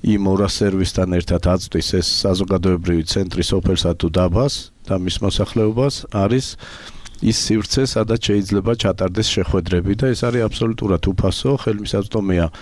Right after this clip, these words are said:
ა, სოფლის მოსახლეობისთვის და ამ სოფელში, ა, მოქმედი ან, ა, მომუშავე, ესე ვთქვათ, ა, საზოგადოებრივი თუ სხვა ორგანიზაციებისთვის და ეს არ უნდა იყოს ოღონ პოლიტიკური, ა,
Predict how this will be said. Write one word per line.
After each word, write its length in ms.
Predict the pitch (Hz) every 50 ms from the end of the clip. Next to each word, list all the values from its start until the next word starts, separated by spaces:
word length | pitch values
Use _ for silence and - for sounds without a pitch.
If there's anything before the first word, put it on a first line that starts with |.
| - - - - - - - - - - - - -
ა, 300 | - - 101 104 98 92
სოფლის 400 | - - 113 104 - 120 123 -
მოსახლეობისთვის 1000 | 123 127 - 127 120 - - 123 127 123 123 131 131 123 - - 147 156 156 139 - -
და 180 | - 127 131 139 143 139 131 110
ამ 140 | 104 101
სოფელში, 540 | 95 - 110 101 - 107 104 - - 127 127 123 123 123 - - - - -
ა, 160 | - 101 104 101 98 98 95
მოქმედი 720 | 92 92 95 101 98 95 - - 107 101 98 101 110 123 127 131 127 123 - - - - - -
ან, 300 | - - 101 101 107 110 107 107
ა, 200 | - - - 101 98 98 95 92 92 95 95
მომუშავე, 680 | 101 95 92 92 95 95 - - 95 92 92 95 98
ესე 220 | 95 - - 101 95
ვთქვათ, 360 | 90 - - 117 117 117 - - -
ა, 160 | - 104 101 98 92 90 92 -
საზოგადოებრივი 880 | - - - 98 90 95 92 98 95 87 92 90 87 90 95 101 104 104
თუ 140 | 101 - 113 110 110
სხვა 220 | - - 104 98 92
ორგანიზაციებისთვის 1300 | 90 87 87 90 87 85 85 82 87 82 - - 87 87 82 82 87 87 - - - 143 143 - - - - - - - - - - -
და 180 | - - 120 131 123
ეს 120 | 110 - -
არ 140 | 98 95 95
უნდა 180 | 95 95 95 92
იყოს 280 | 90 87 - - - -
ოღონ 240 | 92 87 101 101 101
პოლიტიკური, 720 | - 101 95 92 90 95 92 85 - 95 92 87 92 92
ა, 400 | 95 98 98 - 185 143 113 95